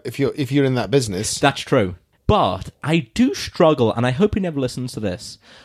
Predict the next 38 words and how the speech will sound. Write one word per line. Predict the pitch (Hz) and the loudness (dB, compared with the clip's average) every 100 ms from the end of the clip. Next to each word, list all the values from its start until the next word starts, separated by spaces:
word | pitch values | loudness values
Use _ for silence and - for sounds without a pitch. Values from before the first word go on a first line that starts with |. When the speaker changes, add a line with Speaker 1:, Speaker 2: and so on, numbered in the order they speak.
| _ _ | _ _
Speaker 2:
with | 127 147 139 127 - | 4 6 6 4 -2
what | 139 120 165 165 | 0 4 4 2
we | 165 160 | -4 -4
chat | - - 147 - | -4 -4 -4 -4
about | 151 104 92 90 - _ - | -4 -4 -4 -6 -12 _ -6
between | 120 - - 117 104 101 | -4 -2 0 0 0 -2
reps. | 95 82 - - - - _ _ _ _ - | -2 -6 -12 -18 -20 -20 _ _ _ _ -2
You | 127 | 4
know, | 131 131 | 6 6
because | 117 143 147 139 - | 4 2 4 4 2
there's | - 131 | -2 0
a, | - - | 0 -4
I | 120 | -6
feel | - 156 | 2 4
like | 151 | 4
there's | 143 | 2
a | 127 | 2
lot | 120 120 | 2 0
of | |
quiet | - 113 98 - | -2 0 0 -2
time. | 107 92 87 - - | -2 -2 -4 -8 -10
Speaker 1:
Mm-hmm. | 107 170 - _ - | -8 -8 -10 _ -2
Speaker 2:
Um, | 113 110 110 113 110 - _ - | 2 4 4 2 0 -8 _ -6
so | - 143 | 4 4
in | 156 165 | 6 2
the | |
session | 170 170 - 117 | 2 0 0 4
yesterday, | 120 123 135 113 | 2 2 -2 0
this | 104 - | 0 0
is | 113 | -4
pre, | - - 123 117 110 98 - _ - - - | -2 2 4 6 4 2 -4 _ -20 -16 -6
uh, | 104 - | -4 -2
Lion | 101 95 104 107 | 0 0 0 -2
King | 113 101 | -2 -2
Gate, | 98 82 - - - _ _ - | -2 -4 -6 -16 -20 _ _ -6
um, | 110 101 104 107 110 330 - | 0 2 2 2 2 -2 -2
<laughs> | - - | -4 -2
we, | 131 135 135 135 139 139 | 4 4 6 4 4 2